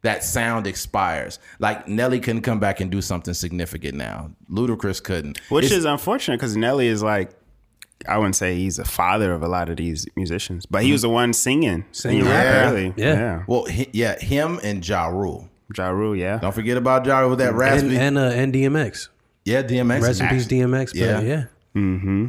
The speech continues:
Speaker 1: Yeah, that's a trip. You, you wanna know what rapper has stood the test of time and has, like, literally been through all these generations? Like, all these different
Speaker 3: I
Speaker 1: new
Speaker 3: feel
Speaker 1: gen-
Speaker 3: like I, I might know who you're talking about, but
Speaker 1: Who is that?
Speaker 3: Go ahead.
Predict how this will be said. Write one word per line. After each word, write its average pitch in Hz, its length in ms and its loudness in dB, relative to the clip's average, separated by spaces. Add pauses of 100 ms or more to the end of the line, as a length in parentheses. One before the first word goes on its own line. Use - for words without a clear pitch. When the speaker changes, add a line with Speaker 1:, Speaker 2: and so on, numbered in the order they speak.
Speaker 1:
Yeah, 90 400 -2
that's 113 120 -4
a 98 60 -2
trip. - 320 -2
You, 143 220 -2
you 131 100 0
wanna 190 220 0
know 147 540 0
what 92 320 0
rapper 107 400 0
has 90 200 -2
stood 104 280 -4
the 87 80 -6
test 101 280 -2
of 82 80 -6
time 92 520 -4
and 90 120 -4
has, 87 360 -4
like, 78 300 -4
literally 85 360 -2
been 80 280 -4
through 80 220 -8 (240)
all 82 220 -2
these 82 180 -6
generations? 87 680 -6 (760)
Like, 85 160 -2
all 98 160 2
these 98 160 -2
different 95 400 -4 (160)
Speaker 3:
I 98 60 -4
Speaker 1:
new 101 100 0
Speaker 3:
feel 120 100 2
Speaker 1:
gen- 101 100 2
Speaker 3:
like 92 100 -2
I, 107 200 -4
I 110 60 -4
might 113 200 0
know 110 140 0
who 107 80 -2
you're 101 80 -4
talking 104 320 -6
about, 90 200 -8
but - 80 -8
Speaker 1:
Who 98 100 2
is 85 80 -2
that? 76 280 -4 (840)
Speaker 3:
Go 117 160 2
ahead. 98 340 0